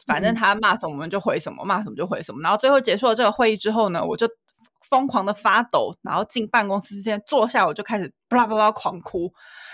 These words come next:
Speaker 1: 然后我们业务部的大主管就跑来安慰我，就说：“查理索，查理索。”就说我做得很好，就是撑到现在，就是没有在厂商面前哭就对了。
Speaker 2: 有，
Speaker 1: 对啊。
Speaker 2: 我有看过席娜忍哭的样子。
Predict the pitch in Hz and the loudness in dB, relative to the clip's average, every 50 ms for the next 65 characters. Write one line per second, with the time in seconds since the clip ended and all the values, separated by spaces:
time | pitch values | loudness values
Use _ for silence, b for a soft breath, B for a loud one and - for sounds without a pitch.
0 | B B B 185 180 185 202 190 180 185 220 226 220 220 220 214 214 185 185 185 | B B B 0 2 2 2 2 0 2 2 4 4 4 4 4 4 4 6 6
1 | 208 175 160 - - - - - 139 - - - 170 165 - - - 90 - - | 4 2 2 0 -4 -10 -4 -4 -4 -2 0 0 0 0 0 0 0 0 0 0
2 | - - 185 175 131 127 120 - - 190 180 - 185 165 170 165 165 - - - | -2 -2 -4 -6 -6 -6 -6 -6 -6 -6 -2 0 2 2 2 0 -2 -6 -6 -2
3 | - 160 151 160 196 220 - - - - - - 117 107 95 - - 156 185 190 | 0 2 4 4 4 2 0 -6 -6 -4 -2 -2 -2 -2 -2 -4 -4 -2 -2 0
4 | 190 196 170 - - 220 240 240 196 202 165 151 202 214 185 131 151 - 185 190 | 2 2 2 2 4 4 4 4 4 0 -2 -4 0 -2 -2 -2 -2 -6 -6 -6
5 | 185 - - - 185 202 196 185 - - 196 160 - - 175 147 165 - 240 254 | -6 -2 -2 0 2 4 2 2 2 0 -4 -4 0 0 0 0 0 2 2 2
6 | 247 233 214 220 220 190 175 185 - 233 214 208 196 185 190 - - - 156 180 | 4 6 6 6 6 6 4 2 4 4 4 6 6 4 0 -2 -6 -4 -2 0
7 | 185 208 214 190 165 - - - - - - - 160 143 - - - - - - | 0 2 2 0 0 -2 -4 -8 -8 -6 -6 -4 -4 -4 -6 -8 -8 -8 -8 -6
8 | - 76 - - - _ _ - 233 226 220 220 226 269 294 285 - - 359 311 | -6 -6 -6 -8 -10 _ _ 0 4 6 6 6 6 6 6 6 6 4 2 4
9 | 294 320 294 302 - 233 220 233 247 247 220 202 180 180 - - 233 214 208 196 | 4 4 2 2 2 0 2 2 2 2 2 0 -4 -4 -4 -2 0 0 2 2
10 | 190 196 185 175 185 - - 165 - 202 | 2 0 0 -2 -4 -8 -10 -14 -14 -16